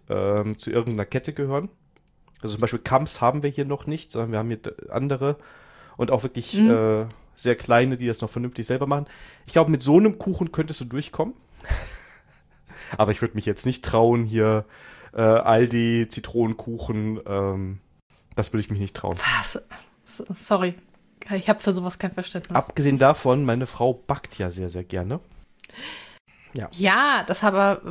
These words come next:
Speaker 2: aber ich weiß selber, manchmal, äh, passt es zeitlich halt nicht und bevor man Stress artet, dann haut, holt man einfach den Kuchen vom Supermarkt.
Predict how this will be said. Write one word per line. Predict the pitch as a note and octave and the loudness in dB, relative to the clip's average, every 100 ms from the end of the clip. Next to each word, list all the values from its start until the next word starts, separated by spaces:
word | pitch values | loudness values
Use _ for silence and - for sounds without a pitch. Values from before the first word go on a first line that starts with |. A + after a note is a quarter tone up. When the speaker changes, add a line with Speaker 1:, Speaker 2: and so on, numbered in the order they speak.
| F#3+ | -2
Speaker 2:
aber | G3 G#3 G3+ - | 4 6 6 4
ich | G3+ - | -2 2
weiß | A#3 - | 2 6
selber, | A#3 A3+ | 6 6
manchmal, | B3 A3 B3 - B3+ B3 B3 B3 - | 4 2 0 2 4 6 6 2 -2
äh, | - A3 A3 A3 G#3+ G#3+ | 0 4 4 4 2 -2
passt | - C#4+ B3 | -2 -2 -2
es | A3 | -2
zeitlich | F#3+ F#3 G#3 G#3 | -2 -2 -2 -2
halt | G3 | 0
nicht | G#3+ B3 | -2 -2
und | - G#3+ G#3+ - - | -2 0 0 -4 -8
bevor | G#3+ A3 | -2 0
man | A3+ G#3+ | 2 2
Stress | A3 - B3+ | 0 0 0
artet, | - F#3+ G3 A3 G#3 | 0 -2 -2 -6 -4
dann | G3 G3+ G#3 G3+ - - | -2 -2 -2 -6 -10 -6
haut, | A#3 A#3 | -6 -2
holt | B3 A#3+ | -4 -2
man | F#3+ | -2
einfach | G#3 | -2
den | G#3+ G#3+ | -2 -4
Kuchen | G#3+ B3 A#3 G#3+ | -4 -8 -4 -4
vom | G#3 G#3+ | -2 -2
Supermarkt. | G#3+ G#3+ F3 E3 | -2 -4 -6 -8